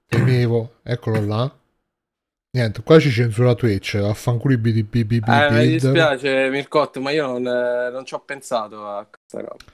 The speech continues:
Speaker 2: Comunque io ho detto le bodybuilder, quindi tu devi mettere le
Speaker 1: No, mo
Speaker 2: bodybuilder.
Speaker 1: vediamo la spesa del bodybuilder con Andrea Presti.
Speaker 2: Sì.
Speaker 1: È un bodybuilder che va a fare la spesa.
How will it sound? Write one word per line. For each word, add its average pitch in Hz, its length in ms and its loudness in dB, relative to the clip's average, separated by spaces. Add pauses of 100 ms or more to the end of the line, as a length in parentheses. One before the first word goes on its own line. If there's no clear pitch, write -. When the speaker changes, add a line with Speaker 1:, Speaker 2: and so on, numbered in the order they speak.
(100)
Speaker 2:
Comunque 175 300 2
io 160 120 2
ho 151 40 -4
detto 131 220 -12
le 139 280 0
bodybuilder, 104 880 -14
quindi 107 480 -4
tu - 120 -4
devi 110 180 -2
mettere 107 420 -4
le 120 300 2
Speaker 1:
No, - 0 -
mo 98 120 -6
Speaker 2:
bodybuilder. 139 360 6
Speaker 1:
vediamo 127 340 6
la 123 120 6
spesa 147 320 4
del 135 120 6
bodybuilder 123 720 2
con 110 160 -4
Andrea 113 340 0
Presti. 104 540 -8 (560)
Speaker 2:
Sì. - 120 -2
Speaker 1:
È - 1120 -12
un 107 100 -4
bodybuilder 117 580 -2
che - 140 -10
va 101 60 -4
a 104 40 -4
fare 104 220 -6
la 104 60 -2
spesa. 92 380 -10